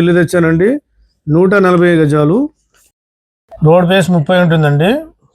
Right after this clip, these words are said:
పొడవు నలభై ఉంటుంది. చూడొచ్చు,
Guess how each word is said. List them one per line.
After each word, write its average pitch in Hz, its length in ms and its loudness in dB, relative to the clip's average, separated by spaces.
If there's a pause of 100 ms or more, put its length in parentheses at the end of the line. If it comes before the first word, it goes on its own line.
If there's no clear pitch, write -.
పొడవు 175 300 2
నలభై 156 320 0
ఉంటుంది. 131 360 -4 (1800)
చూడొచ్చు, 151 340 0